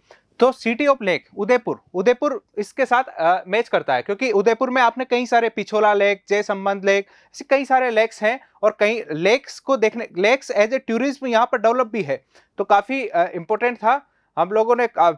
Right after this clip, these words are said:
हमारे जीटी के जो हम लोग सेक्शन कवर करते हैं तो उसमें बताया भी था कि City of Lake के बारे में। इसी तरीके से स्टील का सबसे ज्यादा प्रोडक्शन आपके जमशेदपुर वाले इलाके में देखने को मिलता है।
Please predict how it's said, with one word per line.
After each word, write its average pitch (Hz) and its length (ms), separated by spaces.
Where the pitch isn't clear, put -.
हमारे 202 440
जीटी 160 340
के 233 140
जो 214 100
हम 214 160
लोग 220 180
सेक्शन 208 320
कवर 214 200
करते 208 220
हैं 214 40
तो 226 80
उसमें 208 240
बताया 190 300
भी 220 100
था 208 200
कि - 320
City 190 220
of 208 120
Lake 190 240
के 208 80
बारे 185 240
में। 214 200
इसी - 200
तरीके 247 320
से - 200
स्टील 262 300
का 269 100
सबसे 254 280
ज्यादा 240 240
प्रोडक्शन 226 520
आपके - 300
जमशेदपुर 214 540
वाले 226 200
इलाके 190 340
में 220 120
देखने 180 260
को 196 120
मिलता 131 300
है। 117 160